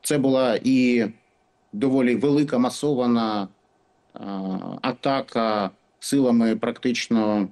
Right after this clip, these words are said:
танкової роти, де дві колони з шести, е, танків кожен намагались прорватися до нас. Після цього, очевидно, коли, е,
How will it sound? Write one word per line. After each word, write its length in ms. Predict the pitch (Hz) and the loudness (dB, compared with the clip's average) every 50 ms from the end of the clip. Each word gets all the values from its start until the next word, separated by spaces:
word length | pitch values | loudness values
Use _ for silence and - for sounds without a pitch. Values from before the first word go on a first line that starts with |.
| - _ | -6 _
танкової 460 | - 123 123 117 - 120 120 117 110 | -2 0 0 0 2 2 2 2 2
роти, 340 | 113 139 180 170 - 143 139 - _ _ _ - - - - - - - | 2 0 0 -2 -4 -8 -12 -12 _ _ _ -20 -20 -20 -20 -20 -14 -10
де 480 | - 104 127 127 127 123 123 120 117 110 110 - _ _ _ - | -6 -2 0 2 2 2 2 2 0 0 -2 -6 _ _ _ -2
дві 120 | 135 143 | 0 0
колони 500 | 135 - 123 127 135 127 123 120 117 110 | 0 0 0 2 2 2 4 2 2 0
з 480 | 98 92 101 110 110 113 107 107 104 95 - - _ _ _ _ _ _ _ _ _ _ _ _ _ _ - | -2 -2 -4 -2 -2 0 0 -2 -2 -4 -8 -14 _ _ _ _ _ _ _ _ _ _ _ _ _ _ -10
шести, 580 | - - 262 247 240 - - - - - 233 - - _ _ _ _ _ _ _ - - | -6 -2 -2 -2 -4 -2 0 0 2 2 0 -2 -6 _ _ _ _ _ _ _ -12 -8
е, 420 | 110 110 104 101 101 101 101 98 80 71 - 95 101 101 101 110 113 110 | -6 -4 -4 -2 -2 -2 -4 -4 -6 -8 -10 -12 -12 -10 -10 -10 -8 -4
танків 380 | - 131 123 117 - 123 120 | -2 0 0 0 0 0 -2
кожен 340 | - - 131 127 113 117 113 | -2 0 0 0 2 2 2
намагались 420 | 113 113 113 110 110 107 110 101 - | 4 4 2 2 2 0 0 -2 -4
прорватися 520 | - 110 107 104 104 107 98 107 101 95 | -4 -6 -4 -2 -2 -2 -2 0 -2 0
до 100 | 101 104 | 0 0
нас. 440 | 101 101 98 98 95 - - - - _ _ _ - - - - - _ _ _ _ _ | 0 0 0 -2 -4 -6 -12 -14 -18 _ _ _ -20 -20 -20 -20 -20 _ _ _ _ _
Після 320 | - 190 185 - 180 156 139 | 0 0 2 2 2 2 2
цього, 400 | - - 156 156 127 123 120 120 - - | 2 2 2 2 2 2 0 0 -4 -6
очевидно, 400 | 120 - 139 120 120 107 107 107 | -4 0 0 2 2 0 0 0
коли, 480 | - 113 113 107 107 107 104 107 104 101 - _ _ _ _ _ _ _ _ - | 0 0 2 2 2 2 2 0 0 -2 -6 _ _ _ _ _ _ _ _ -18
е, 60 | - | -16